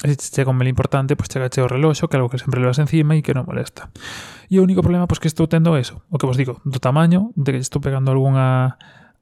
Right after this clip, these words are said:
algunha leche bonita, e que quizá, pois, simplemente con,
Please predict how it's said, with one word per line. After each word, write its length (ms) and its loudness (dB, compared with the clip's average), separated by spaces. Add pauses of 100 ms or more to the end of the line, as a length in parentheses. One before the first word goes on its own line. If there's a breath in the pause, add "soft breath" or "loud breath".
algunha 320 2
leche 240 -2
bonita, 480 0 (640 soft breath)
e 160 0
que 160 -6
quizá, 400 -2
pois, 240 -2
simplemente 720 2
con, 560 2